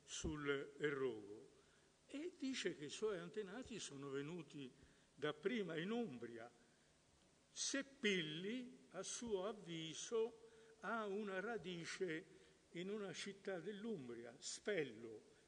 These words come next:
Ispellum. Ma questi antenati poi a metà del Cinquecento si trasferirono ad Ancona e successivamente da Ancona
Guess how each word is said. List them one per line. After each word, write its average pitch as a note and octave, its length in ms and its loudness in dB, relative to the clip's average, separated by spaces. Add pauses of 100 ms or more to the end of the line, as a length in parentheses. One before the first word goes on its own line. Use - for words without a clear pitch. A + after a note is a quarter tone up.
Ispellum. A#2+ 1160 0 (520)
Ma G3 140 -2
questi A3+ 340 -2
antenati E3 640 -2
poi D#3+ 340 -2
a C3+ 80 -2
metà D3+ 360 -2
del C#3 180 -4
Cinquecento F#3+ 1400 -4
si - 320 0
trasferirono E3 1120 0 (480)
ad D#3+ 160 2
Ancona D3+ 840 4 (680)
e C4 520 2
successivamente A3+ 1500 0
da E3+ 200 -2
Ancona G3 720 -2